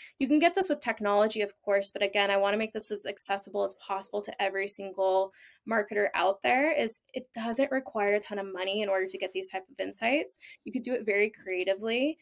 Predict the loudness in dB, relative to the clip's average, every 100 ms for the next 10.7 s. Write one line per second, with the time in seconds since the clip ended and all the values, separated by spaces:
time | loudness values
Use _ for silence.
0 | _ _ -2 0 2 0 -2 -2 0 0
1 | -2 0 2 0 -6 0 0 0 -2 -2
2 | -2 -2 -2 2 2 0 -2 0 0 0
3 | 0 -2 0 0 0 -6 -6 -2 0 -2
4 | -4 -6 -6 -6 -4 -4 -4 -6 -8 -8
5 | -6 -6 -4 -2 0 2 0 -2 -12 -8
6 | -4 -2 -2 -4 -4 -2 2 0 -2 -8
7 | -18 -20 _ -2 0 0 -2 0 -2 -4
8 | -2 2 2 0 -2 0 0 0 -4 -6
9 | -2 -2 -2 -6 0 4 4 4 2 2
10 | 2 -2 -4 -4 -4 -8